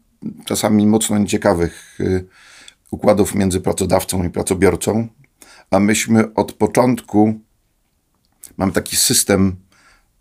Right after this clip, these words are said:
wartości, e, w firmie i to może zabrzmieć jak takie, taki korposlogan, e, ale nie. U nas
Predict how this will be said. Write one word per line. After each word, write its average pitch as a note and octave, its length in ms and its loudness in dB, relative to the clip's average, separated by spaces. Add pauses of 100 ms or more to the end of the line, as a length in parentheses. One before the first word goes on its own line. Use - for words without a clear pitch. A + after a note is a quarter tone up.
wartości, G#2 760 0 (160)
e, - 420 -8
w - 40 -8
firmie G2+ 440 0 (580)
i A2 100 0
to G#2+ 320 0 (380)
może A2 240 0
zabrzmieć G2 500 0
jak F#2 160 -10
takie, G2 680 -8 (1080)
taki - 440 -14 (240)
korposlogan, A2+ 1000 4 (320)
e, - 160 -8 (160)
ale A#2+ 220 2
nie. G#2 380 4 (240)
U B2 100 -2
nas B2+ 380 2